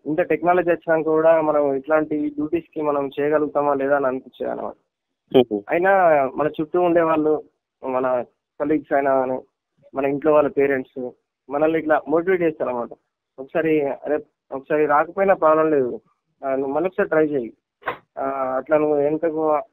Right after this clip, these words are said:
Speaker 1: వెనకకు వెళ్ళొద్దు అని మన ఇంట్లో వాళ్ళు అందరూ, నా, even నా friends, నా colleagues కూడా నాకు చాలా support చేశారు అప్పుడు.
Speaker 2: మ్మ్.
Speaker 1: ఈ ఇంకోటి ఏంటంటే ఇప్పుడు నేను అప్పుడు కానిస్టేబుల్ కూడా అప్పుడు ఎస్ఐ రాశాను అనమాట.
Speaker 2: మ్మ్.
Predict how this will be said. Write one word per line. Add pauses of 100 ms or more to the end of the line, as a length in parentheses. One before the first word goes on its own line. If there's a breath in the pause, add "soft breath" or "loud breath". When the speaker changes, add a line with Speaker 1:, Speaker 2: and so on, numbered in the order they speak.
(120)
Speaker 1:
వెనకకు
వెళ్ళొద్దు
అని (540)
మన
ఇంట్లో
వాళ్ళు
అందరూ, (200)
నా,
even
నా
friends, (720)
నా
colleagues
కూడా (260)
నాకు (100)
చాలా
support
చేశారు
అప్పుడు. (500)
Speaker 2:
మ్మ్. (2250)
Speaker 1:
ఈ
ఇంకోటి
ఏంటంటే
ఇప్పుడు
నేను
అప్పుడు
కానిస్టేబుల్
కూడా
అప్పుడు
ఎస్ఐ
రాశాను
అనమాట.
Speaker 2:
మ్మ్.